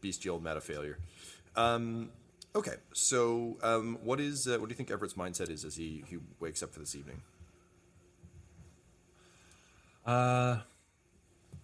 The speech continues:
Speaker 2: I think he wants to pull the Band-Aid off of whatever this favor is that, that he's gonna owe. Um, I forget her name already. Jocelyn?
Speaker 1: Yeah, Jocelyn Saint James.
Speaker 2: Joc-, Jocelyn Saint James, thank you.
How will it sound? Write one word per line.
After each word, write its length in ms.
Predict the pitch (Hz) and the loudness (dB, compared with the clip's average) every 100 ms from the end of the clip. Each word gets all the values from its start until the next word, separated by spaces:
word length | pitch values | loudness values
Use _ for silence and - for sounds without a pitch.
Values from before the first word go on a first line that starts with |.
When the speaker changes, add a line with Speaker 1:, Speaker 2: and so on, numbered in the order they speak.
| - - _ _ - - | -20 -20 _ _ -12 0
Speaker 2:
I 120 | 101 101 | 2 2
think 360 | - 139 147 | 4 4 4
he 80 | 135 | 4
wants 280 | 113 113 - | 4 4 4
to 60 | - | 0
pull 240 | - 104 | 4 6
the 100 | 95 | 6
Band-Aid 440 | 87 95 95 90 87 | 6 6 8 6 8
off 220 | 85 92 | 6 4
of 80 | 87 | 2
whatever 460 | 90 95 95 90 | 6 8 8 6
this 180 | 87 80 | 4 2
favor 440 | - 87 87 82 | 4 4 4 2
is 240 | 80 80 78 | 2 0 0
that, 240 | 80 80 - _ _ _ _ _ _ - - - - | 0 -2 -6 _ _ _ _ _ _ -20 -20 -20 -14
that 140 | 85 | -6
he's 120 | 92 | -4
gonna 220 | - 95 87 | 0 0 2
owe. 460 | 90 87 82 82 85 - | 4 4 4 0 -6 -8
Um, 580 | - 85 85 85 82 85 - - _ - | -2 0 2 0 -4 -8 -12 -20 _ -2
I 100 | 92 | 0
forget 200 | 85 95 90 | 2 0 0
her 40 | |
name 140 | 87 | 2
already. 220 | 87 87 82 | 2 2 2
Jocelyn? 480 | 98 104 - 156 147 - - | 4 4 4 2 -2 -8 -4
Speaker 1:
Yeah, 120 | 104 | -2
Jocelyn 380 | 82 104 98 104 | 0 0 0 -2
Saint 200 | 95 92 | -4 -4
James. 460 | - - 123 123 - | -6 -8 -8 -8 -6
Speaker 2:
Joc-, 240 | 123 - - - - | -6 -6 -10 -12 0
Jocelyn 260 | 95 95 | 0 0
Saint 160 | 90 87 | -4 -4
James, 240 | 87 82 | -6 -6
thank 180 | - 90 | -6 -6
you. 100 | 80 | -8